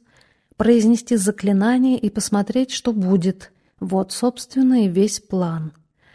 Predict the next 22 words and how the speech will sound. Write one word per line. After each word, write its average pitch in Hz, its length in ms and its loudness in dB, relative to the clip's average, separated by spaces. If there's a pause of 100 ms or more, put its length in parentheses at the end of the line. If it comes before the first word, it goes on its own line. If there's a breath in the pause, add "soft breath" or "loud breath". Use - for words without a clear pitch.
(380 soft breath)
Кто 294 240 0
другой, 277 340 8
может, 262 380 8
и - 20 0
побоялся 262 680 6
бы 240 160 6
ввязываться 233 640 2
в - 80 -10
такое 226 320 2
смутное, 214 840 4 (300 loud breath)
не 220 220 6
описанное 233 600 4
в 214 60 0
уставах 233 560 2
и 214 40 -2
служебных 220 580 2
инструкциях 214 580 -2
предприятие, 262 800 -2 (400 loud breath)
но 196 160 4
только 214 460 4
не 196 120 4
полковник 247 800 2